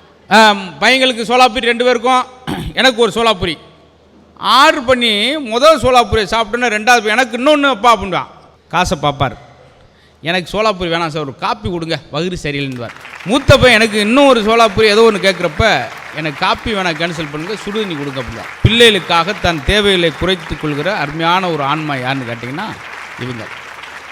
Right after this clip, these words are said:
என்ன காரணம்? வீட்டில் இருக்க எல்லாரும் சந்தோஷமா இருந்தா போதும். வீட்டில் பாருங்க, ஒருத்தன் கட்டில் படுத்திருப்பான், அங்க படுத்து-, இங்க படுத்திருப்பான், இவரும் படுத்திருப்பார்.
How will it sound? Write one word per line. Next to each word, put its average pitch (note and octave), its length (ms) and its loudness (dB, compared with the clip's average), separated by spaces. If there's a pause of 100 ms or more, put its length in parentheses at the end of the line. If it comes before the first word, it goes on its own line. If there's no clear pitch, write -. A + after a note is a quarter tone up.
(560)
என்ன F#3 240 0
காரணம்? F3+ 400 2
வீட்டில் G3 300 -2
இருக்க E3+ 140 -2
எல்லாரும் G#3 460 0
சந்தோஷமா G3 400 -6
இருந்தா E3+ 180 -4
போதும். C3+ 340 -8
வீட்டில் G3 240 -4
பாருங்க, F3+ 300 -2
ஒருத்தன் D3 300 -6
கட்டில் D#3 260 -4
படுத்திருப்பான், E3+ 440 -6
அங்க E3+ 140 -8
படுத்து-, F3 380 -12
இங்க F3+ 100 -10
படுத்திருப்பான், F3+ 460 -12
இவரும் D#4 200 0
படுத்திருப்பார். G3+ 480 0